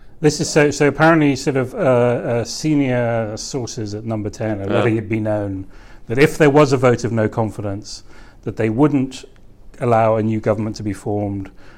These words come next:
Speaker 1: Uh, they would run the clock down and then call an election for after October thirty-first.
Speaker 2: So we've already driven off the cliff, and
Speaker 1: Yeah.
Speaker 2: then you have a vote after that
Speaker 1: Immediately
Speaker 2: point.
Speaker 1: afterwards. Um, which, I mean, may be legally, constitutionally possible,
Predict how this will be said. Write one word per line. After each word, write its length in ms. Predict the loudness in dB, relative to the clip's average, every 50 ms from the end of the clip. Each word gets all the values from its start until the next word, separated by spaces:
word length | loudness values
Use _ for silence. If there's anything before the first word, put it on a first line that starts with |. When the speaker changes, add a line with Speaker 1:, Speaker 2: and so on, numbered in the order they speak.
| -20 -18 -8 -4
Speaker 1:
Uh, 220 | -2 0 0 0
they 100 | 0 -2
would 140 | -2 0 2
run 160 | 2 2 2
the 80 | 2 0
clock 260 | 0 0 0 0 0
down 260 | -2 -2 -2 -2 -4
and 120 | -4 -4
then 140 | -4 -4 -4
call 260 | 0 4 4 4 6
an 60 | 4 2
election 460 | 2 0 0 -2 -6 -10 -10 -10 -12
for 200 | -12 -14 -16 -16 -8
after 580 | -2 2 2 2 2 0 -6 -6 -6 -6 -6 -8 -10 -16 -20 -20 -20 -20 -20 -20 -20 -20 -20 -20 -20 -20 -6 -4
October 380 | -4 -4 -2 -2 -2 -2 -2 -2
thirty-first. 760 | -4 -2 -2 -2 -2 -2 -2 -2 -2 -2 -4 -10 -16 -12 -4
Speaker 2:
So 100 | 0 0
we've 140 | 2 4 4
already 240 | 4 4 4 2 2
driven 260 | 2 2 2 2 0
off 140 | -4 -4 -6
the 80 | -8
cliff, 380 | -8 -6 -4 -4 -4 -6 -10 -12 -8
and 100 | -4 -2
Speaker 1:
Yeah. 100 | -2 -2
Speaker 2:
then 100 | -2 -4
you 80 | -6
have 180 | -6 -6 -6 -6
a 60 | -8
vote 320 | -4 -2 -2 -2 -2 -4 -8 -14 _ _ _ -2
after 280 | 0 0 0 -2 -6 -6
that 120 | -4 -2
Speaker 1:
Immediately 380 | 0 0 0 0 0 0 0 0
Speaker 2:
point. 40 | -2
Speaker 1:
afterwards. 500 | -2 -4 -6 -12 -14 -14 -16 -18 -20 -20 -20 -20 -20 -20 -20 -20 -12 0
Um, 440 | 4 6 6 6 6 2 -2 -4 -8 -16 -20 -12 -2
which, 400 | 0 0 0 0 -2 -8 -10 -10 -4
I 80 | 0 2
mean, 340 | 4 4 4 4 2 2 4
may 240 | 4 4 4 4 2
be 540 | 2 0 0 0 0 0 -2 -4 -6 -8 -8 -6
legally, 920 | -6 -2 0 0 0 0 0 0 0 0 2 0 0 -2 -2 -4 -4 -8 -10
constitutionally 880 | -6 -4 -4 -4 -4 -6 -10 -12 -10 -8 -8 -8 -8 -8 -6 -6 -6 -6
possible, 640 | -4 -4 -4 -4 -4 -6 -8 -6 -6 -6 -6 -10 -14